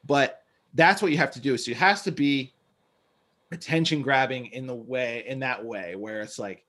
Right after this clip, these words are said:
you need to read this. If you're, you know, a trust and estates lawyer, <laughs> you need to know this information. Um, so that's what I would say. I mean, the best way to do it, keep the pitches short. I mean, I think we all know if you see a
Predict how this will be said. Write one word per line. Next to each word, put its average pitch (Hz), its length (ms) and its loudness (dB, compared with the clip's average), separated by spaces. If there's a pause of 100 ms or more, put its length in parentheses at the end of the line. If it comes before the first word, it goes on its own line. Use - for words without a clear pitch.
(120)
you 175 260 2
need 175 220 0
to 131 120 -10
read 127 220 -8
this. - 380 -16 (100)
If 131 160 -14
you're, 170 440 2 (680)
you 135 140 -6
know, 101 260 -10 (200)
a 110 100 -8
trust 170 380 0
and 156 100 2
estates 151 440 -2
lawyer, 165 500 2
<laughs> 165 60 -8
you 170 260 2
need 170 280 2
to 156 80 0
know 135 240 0
this 113 200 -10
information. 107 600 -10 (420)
Um, 127 440 0 (360)
so 185 640 6
that's 254 160 4
what 349 80 0
I 359 40 4
would 320 80 4
say. 247 200 6
I 180 100 6
mean, 170 260 2 (300)
the 160 100 6
best 190 420 2
way 220 140 4
to 165 100 4
do 147 180 2
it, 147 140 0
keep 175 220 -6
the 196 80 -6
pitches 165 360 -4
short. 113 500 -6 (140)
I 135 80 -6
mean, 147 360 -4
I 147 100 2
think 160 240 0
we 151 120 4
all 139 180 0
know 131 420 -2
if 135 140 -10
you 131 60 -8
see 165 200 0
a 135 120 0